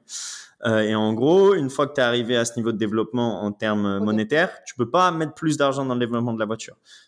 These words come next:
Speaker 1: Donc, à un
Speaker 2: Ok.
Speaker 1: moment, ils auront tous la même voiture. Euh, et
Speaker 2: Ok,
Speaker 1: la
Speaker 2: et,
Speaker 1: voiture aussi
Speaker 2: euh,
Speaker 1: est donnée. Je sais pas si tu l'as vu,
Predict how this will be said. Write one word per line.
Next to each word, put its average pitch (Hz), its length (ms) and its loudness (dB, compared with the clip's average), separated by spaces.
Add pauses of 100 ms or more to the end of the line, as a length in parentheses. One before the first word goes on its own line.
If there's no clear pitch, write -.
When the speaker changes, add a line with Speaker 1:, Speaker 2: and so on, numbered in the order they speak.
(120)
Speaker 1:
Donc, 113 220 -2
à 113 40 0
un 117 40 0
Speaker 2:
Ok. 120 60 2
Speaker 1:
moment, 147 160 2
ils 123 160 0
auront 139 160 0
tous 143 280 -6
la 135 100 0
même 127 120 0
voiture. 120 320 -4 (720)
Euh, 98 420 -2 (460)
et 127 40 4
Speaker 2:
Ok, 127 80 2
Speaker 1:
la 120 100 4
Speaker 2:
et, - 40 -6
Speaker 1:
voiture 127 420 2
aussi 143 280 2
Speaker 2:
euh, 139 60 4
Speaker 1:
est 123 40 2
donnée. 135 440 0
Je - 80 -10
sais 117 80 -4
pas 123 100 -2
si - 80 -6
tu - 120 -8
l'as 110 180 2
vu, 151 420 -2